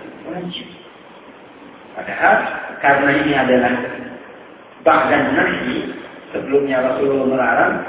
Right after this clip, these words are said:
maka akan mengubah status hukum itu menjadi boleh saja.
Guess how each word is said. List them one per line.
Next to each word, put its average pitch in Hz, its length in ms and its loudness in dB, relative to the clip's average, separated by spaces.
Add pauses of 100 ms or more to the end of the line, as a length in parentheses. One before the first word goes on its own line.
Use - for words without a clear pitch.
(360)
maka - 560 -4 (320)
akan - 340 -2 (140)
mengubah 123 480 -2
status - 400 -4
hukum - 240 -8
itu 175 560 -4 (160)
menjadi 113 520 -6 (1160)
boleh 107 400 0 (320)
saja. - 380 -12